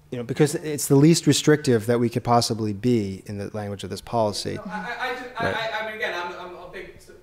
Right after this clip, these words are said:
Speaker 2: big
Speaker 1: Right.
Speaker 2: supporter. I just, I, I, I just think in, in general that, that we should be aiming to be more, more aggressive with U C's policy
Speaker 1: Sure.
Speaker 2: than, than, than other institutions have in, in order to, to try to prevent,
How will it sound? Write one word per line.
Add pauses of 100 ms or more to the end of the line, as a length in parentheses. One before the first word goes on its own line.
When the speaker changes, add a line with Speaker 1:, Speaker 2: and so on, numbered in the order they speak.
(100)
Speaker 2:
big
Speaker 1:
Right.
Speaker 2:
supporter.
I
just,
I, (200)
I,
I
just (140)
think
in, (100)
in
general
that,
that
we
should (180)
be
aiming
to
be
more, (560)
more
aggressive
with
U
C's
policy
Speaker 1:
Sure.
Speaker 2:
than,
than,
than
other
institutions
have
in,
in
order
to,
to
try
to
prevent,